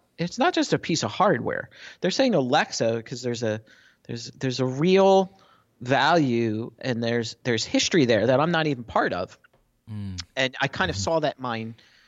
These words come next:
Speaker 1: mindset shift. And so four years ago, it was just like magic that this thing could hear you and you could have a conversation, right? And I remember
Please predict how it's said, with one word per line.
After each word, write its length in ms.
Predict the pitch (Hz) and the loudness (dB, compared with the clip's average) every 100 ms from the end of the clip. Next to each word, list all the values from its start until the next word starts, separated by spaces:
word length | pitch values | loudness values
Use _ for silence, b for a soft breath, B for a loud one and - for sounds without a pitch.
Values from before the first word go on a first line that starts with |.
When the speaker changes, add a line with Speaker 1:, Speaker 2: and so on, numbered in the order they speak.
| b b _ | b b _
Speaker 1:
mindset 540 | 131 120 117 - 110 - | -4 -4 -4 -6 -6 -2
shift. 440 | 233 226 127 - - | 0 2 0 -8 -8
And 160 | 143 | -6
so 180 | - 170 | -2 -2
four 280 | 139 - 262 | -2 -2 -2
years 300 | 254 240 247 | 0 -2 -2
ago, 420 | 170 135 120 135 - _ B B B B B - | 2 4 2 0 -12 _ B B B B B 0
it 80 | |
was 180 | 175 202 | 2 2
just 300 | - 180 - | 2 0 2
like 220 | 151 131 | 0 0
magic 520 | 147 156 165 113 113 - | 0 0 0 -2 -6 -6
that 140 | 117 | -8
this 160 | 123 - | -8 -8
thing 220 | 127 113 | -8 -8
could 160 | - 110 | -10 -6
hear 220 | 196 165 | 0 0
you 360 | 117 92 69 - b b b b b | 0 -4 -6 -14 b b b b b
and 120 | 139 123 | -2 0
you 80 | |
could 140 | 123 127 | -2 -2
have 140 | 107 | -2
a 20 | |
conversation, 640 | 113 113 104 - - - - _ | -2 -4 -4 -10 -10 -12 -18 _
right? 320 | 110 107 110 - | -8 -4 -6 -4
And 280 | 127 113 110 - - | -2 0 -2 -4 -2
I 120 | 135 | 0
remember 580 | 135 135 135 131 123 | 0 -2 -2 -2 -2